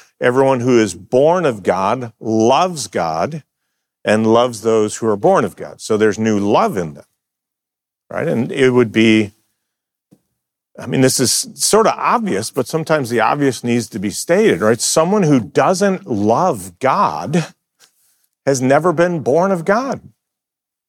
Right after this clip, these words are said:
And that's why the end of Ephesians, or I'm sorry, Corinthians talks about, uh,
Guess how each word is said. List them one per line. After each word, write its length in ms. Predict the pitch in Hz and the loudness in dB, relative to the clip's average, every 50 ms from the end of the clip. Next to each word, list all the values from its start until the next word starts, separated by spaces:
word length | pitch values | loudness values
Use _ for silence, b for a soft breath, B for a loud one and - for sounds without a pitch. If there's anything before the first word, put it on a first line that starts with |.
| - - _ _ _ _ _ _ _ _ _ _ _ _ _ _ _ _ _ _ _ _ | -20 -20 _ _ _ _ _ _ _ _ _ _ _ _ _ _ _ _ _ _ _ _
And 220 | - 135 135 135 135 | -8 -4 -2 0 0
that's 240 | 139 147 - - - | 0 0 -2 -2 0
why 300 | 151 147 147 151 151 143 | 0 0 2 0 0 0
the 240 | 131 135 127 131 | 2 2 2 2
end 240 | 143 165 175 175 165 | 2 2 2 2 2
of 240 | 156 143 131 123 123 | 2 0 0 -2 -4
Ephesians, 1120 | 120 104 - - 120 151 220 233 190 - 107 110 117 139 160 160 - - - - - - - | -4 -4 -2 0 0 2 2 0 0 0 0 0 0 0 -2 -2 -4 -4 -4 -4 -4 -6 -4
or 380 | - 139 143 131 120 110 - _ - - | -2 0 2 4 2 2 0 _ -6 -4
I'm 220 | - 123 113 110 | -2 0 0 0
sorry, 220 | - - 117 113 110 | 0 0 0 0 0
Corinthians 420 | - - 165 190 180 - 127 - | 0 -2 -2 0 -2 -4 -4 -2
talks 260 | - 147 135 - - | 0 0 0 0 -4
about, 300 | 139 123 131 135 - - b b b b b b b b b _ _ - | -4 0 0 0 0 -2 b b b b b b b b b _ _ -8
uh, 320 | 151 135 139 - 127 117 | -4 -2 0 0 0 0